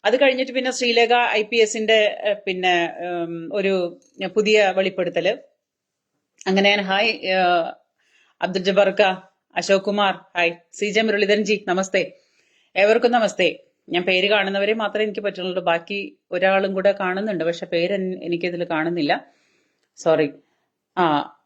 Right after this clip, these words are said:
പോകെ പോകെ മൊത്തം <laughs>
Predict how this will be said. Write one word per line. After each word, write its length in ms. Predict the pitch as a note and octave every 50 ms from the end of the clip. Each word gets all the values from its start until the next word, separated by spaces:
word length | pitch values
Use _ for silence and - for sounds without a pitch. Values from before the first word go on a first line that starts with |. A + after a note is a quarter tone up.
| _ _ _ _ _ _ _ - -
പോകെ 240 | - F#3+ F#3+ F#3+ G#3+
പോകെ 280 | G#3 - A3+ A3 A3+ A#3
മൊത്തം 540 | A#3 G#3+ G3+ G#3 - A3+ A3+ A3+ A#3 - _ _ _ _ _ _ _ -
<laughs> 680 | G#3 F#3+ - - - - - D4+ C#4 C#4 D#4 D4+ C#4